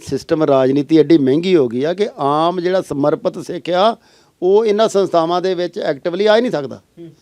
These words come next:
Speaker 1: ਸ਼ਰਾਬਾਂ ਪਿਆਉਣੀਆਂ, ਅਫੀਮਾਂ ਖਵਾਉਣੀਆਂ, ਇਹ ਚਿੱਟਾ ਤੱਕ ਵੰਡਦੇ ਨੇ ਜਦੋਂ ਸ਼੍ਰੋਮਣੀ ਕਮੇਟੀ ਦੀਆਂ ਚੋਣਾਂ ਹੁੰਦੀਆਂ।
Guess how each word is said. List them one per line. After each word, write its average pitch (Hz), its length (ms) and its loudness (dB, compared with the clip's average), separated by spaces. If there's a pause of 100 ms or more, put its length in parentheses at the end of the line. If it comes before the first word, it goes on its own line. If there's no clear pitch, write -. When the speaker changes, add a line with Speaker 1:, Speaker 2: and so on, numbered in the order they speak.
(400)
Speaker 1:
ਸ਼ਰਾਬਾਂ 156 480 2
ਪਿਆਉਣੀਆਂ, 147 440 2
ਅਫੀਮਾਂ 151 420 0
ਖਵਾਉਣੀਆਂ, 143 440 -2
ਇਹ 165 160 0
ਚਿੱਟਾ 180 260 2
ਤੱਕ 170 180 0
ਵੰਡਦੇ 127 380 -2
ਨੇ 110 180 -8 (320)
ਜਦੋਂ 135 160 4
ਸ਼੍ਰੋਮਣੀ 139 340 0
ਕਮੇਟੀ 135 160 -4
ਦੀਆਂ 131 120 4
ਚੋਣਾਂ 123 260 -2
ਹੁੰਦੀਆਂ। 117 320 -4